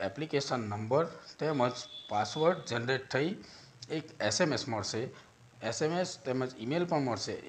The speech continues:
ત્યાંથી આપણે એ admission ફોર્મનો નંબર લેવાનો છે અને ત્યાં આપણે પાસવર્ડ દાખલ કરવાનો છે. Sign in થઈશું. Application number અને password નાખીને sign in કરવાનું છે. Sign in થઈશું એટલે આ પ્રમાણે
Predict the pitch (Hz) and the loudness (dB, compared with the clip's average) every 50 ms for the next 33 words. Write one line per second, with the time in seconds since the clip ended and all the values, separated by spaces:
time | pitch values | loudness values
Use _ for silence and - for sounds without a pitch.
0 | 80 - - 135 139 139 135 - 190 175 160 156 165 165 170 160 - - 151 156 | -12 -4 0 2 2 2 0 2 4 4 4 6 4 2 2 2 0 -2 -2 -2
1 | 156 151 147 - - - - - - - - - - 107 113 123 147 170 160 - | -2 -4 -6 -10 -18 -20 -20 -20 -20 -20 -20 -10 -2 -2 0 0 0 -2 -2 -2
2 | 165 151 131 - 135 127 135 143 139 120 113 107 104 104 110 127 143 147 147 151 | -2 -2 -2 -2 -2 0 0 0 0 0 0 -2 -2 -2 0 0 0 4 6 6
3 | 156 156 156 156 160 160 156 - 170 170 175 185 240 - - - - - 120 123 | 6 6 6 4 2 0 -2 0 2 2 2 0 -2 -6 -14 -6 -2 0 0 0
4 | 123 - - 135 147 160 160 - 143 135 - 113 113 - - - 113 107 - - | 0 0 2 4 4 4 2 2 0 0 2 0 -4 -4 -2 0 0 0 0 0
5 | - 143 147 143 127 123 120 113 - - 113 101 - 107 110 110 117 117 110 104 | 2 2 2 2 6 6 4 6 6 2 -2 0 0 0 4 6 6 6 4 2
6 | 98 - - 104 101 - - _ - - _ _ _ _ _ _ _ _ _ _ | -4 -6 -10 -10 -12 -14 -20 _ -20 -20 _ _ _ _ _ _ _ _ _ _
7 | - - - - - - - 135 131 139 147 156 165 165 147 156 156 143 - - | -20 -18 -16 -14 -12 -4 4 6 6 8 8 6 6 4 4 4 4 4 2 2
8 | 147 156 165 190 - - - - - - - - - - - - - - - - | 0 0 0 -4 -8 -12 -14 -16 -16 -16 -16 -16 -16 -16 -18 -18 -18 -18 -18 -18
9 | - - - - - - - - - - - - - - - - - 113 117 - | -18 -18 -18 -18 -18 -18 -18 -16 -16 -16 -16 -16 -18 -18 -18 -10 -8 -8 -6 -6
10 | 139 139 143 135 - 127 127 123 120 127 135 147 143 135 131 127 - - 110 107 | -2 -2 0 0 0 0 0 0 2 4 4 4 4 4 2 0 2 6 6 6
11 | 101 - 120 123 127 127 123 113 104 113 107 104 101 - - 104 98 104 123 135 | 6 6 4 4 6 6 4 2 2 0 -2 -2 -2 -2 -2 -2 -2 0 0 0
12 | 135 135 143 135 135 135 139 139 147 143 180 180 175 - 143 120 127 147 175 185 | 2 4 4 6 6 6 6 4 2 2 0 0 0 0 -2 0 0 -2 -4 -2
13 | - 165 156 151 151 165 151 151 151 139 143 147 147 143 135 127 131 127 123 117 | -2 -2 -2 0 0 -2 -2 2 2 4 4 4 4 2 2 2 2 0 0 -2